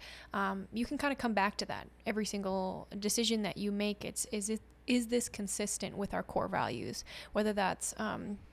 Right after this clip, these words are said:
attending a certain event or, um, like, posting something on your website or hiring someone, you come back to your core values all the time is, is this consistent with who we are as a company?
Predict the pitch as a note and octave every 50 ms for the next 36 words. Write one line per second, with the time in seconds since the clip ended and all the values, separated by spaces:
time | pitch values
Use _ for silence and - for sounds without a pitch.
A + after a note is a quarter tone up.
0 | - - - - - - - A3+ A3+ - - - - G3+ - A#3+ A3 A3 A3 A3
1 | A3 A3 - A#3 G#3+ A3+ A#3 A#3+ A#3+ A#3 C4+ C4+ B3 G#3+ G3 G3 - - - G3+
2 | G#3 G3+ G3+ G3+ G3+ G3 F#3+ - - - G3 F#3+ F#3+ F#3+ F#3+ F#3+ F#3+ F#3+ G3 G3
3 | G3 - - - - - - G#3+ G3+ G#3 G3 G3 G#3 G3+ G#3+ - - - A#3 A#3
4 | A3+ - - A#3+ A#3 A3 - A3+ - A#3 A#3 A#3 A#3 A#3+ A#3 A#3+ B3 B3 B3 A3+
5 | - - F#3 F3+ F#3 F3 - - - F#3+ F#3+ F#3 F#3 - - - - - - -
6 | C4 C4+ C#4 C4+ A#3+ A3+ G#3+ G3+ G3+ F#3+ - F#3 F3 F#3 F#3 F3 G3 G#3 G#3+ -
7 | - A#3+ A#3 A3 A3 A3 A3 - - - - G#3+ G#3 G3+ G3+ G3 G3 G3 - -
8 | A3 G#3 G3 G3+ F#3+ F#3 F#3+ G3 F#3+ - - G3+ G3+ G3 - - G3 F#3 F#3 F#3+
9 | F#3+ - - - - - - - - B3 B3 A#3 A#3 B3 A#3 - - A#3 A3 -
10 | - G#3 - - - - G3+ G3+ - - G#3+ G#3 G#3 G#3+ G3+ - - F#3+ G3 F#3+
11 | F#3 - G3 G#3 G3 - - A3 G#3+ - C#4 C#4+ D#4 E4 E4+